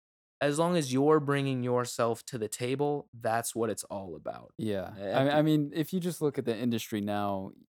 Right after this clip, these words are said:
Speaker 2: y-, all of it sounds the same.
Speaker 1: A lot of it,
Speaker 2: It,
Speaker 1: yeah.
Speaker 2: it, it
Speaker 1: A,
Speaker 2: really
Speaker 1: a lot
Speaker 2: does.
Speaker 1: of it
Speaker 2: Everybody's got a Glock. Everybody's got, you know, two
Speaker 1: <laughs>
Speaker 2: Mercedes
Speaker 1: Yeah.
Speaker 2: and a, in a mansion in the hills.
Speaker 1: Definitely.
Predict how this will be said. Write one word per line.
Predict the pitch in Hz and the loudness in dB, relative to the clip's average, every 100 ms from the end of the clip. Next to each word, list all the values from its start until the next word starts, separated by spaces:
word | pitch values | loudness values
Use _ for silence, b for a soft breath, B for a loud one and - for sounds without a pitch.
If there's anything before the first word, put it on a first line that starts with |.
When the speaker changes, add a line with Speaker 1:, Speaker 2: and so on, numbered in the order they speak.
| _ _ | _ _
Speaker 2:
y-, | 139 135 - _ _ | -14 -14 -14 _ _
all | 139 160 160 | 6 8 8
of | 127 | 4
it | 104 | -2
sounds | - 110 104 | -4 -4 -4
the | - | -10
same. | - 147 143 117 92 - | -10 -6 -4 -6 -10 0
Speaker 1:
A | 165 | 4
lot | 165 180 160 | 8 10 10
of | |
it, | 120 127 | 10 8
Speaker 2:
It, | |
Speaker 1:
yeah. | 151 139 165 | 8 8 6
Speaker 2:
it, | |
it | 156 | 4
Speaker 1:
A, | |
Speaker 2:
really | 156 180 175 170 | 4 6 8 8
Speaker 1:
a | 170 | 8
lot | 180 196 | 10 10
Speaker 2:
does. | |
Speaker 1:
of | 196 | 8
it | 190 160 | 6 6
Speaker 2:
Everybody's | 175 175 170 156 | 8 6 6 4
got | 151 | 4
a | 147 | 4
Glock. | 120 101 98 107 | 2 0 0 -2
Everybody's | 123 131 139 143 135 | -4 -2 0 2 0
got, | 123 117 107 117 | 2 2 2 0
you | |
know, | 117 104 | -4 -4
two | 101 - 131 127 120 107 104 | -6 -4 -2 -2 -2 -4 2
Speaker 1:
<laughs> | |
Speaker 2:
Mercedes | 170 160 156 | 4 6 6
Speaker 1:
Yeah. | |
Speaker 2:
and | 139 113 | 6 4
a, | 95 117 - | 2 -4 -2
in | 127 | 0
a | 117 | 2
mansion | 117 117 113 117 113 | 2 0 -2 -2 -2
in | 110 | -2
the | |
hills. | 110 104 95 98 135 | -2 -2 -2 -6 -2
Speaker 1:
Definitely. | 143 135 117 107 123 | -2 0 -4 -6 -10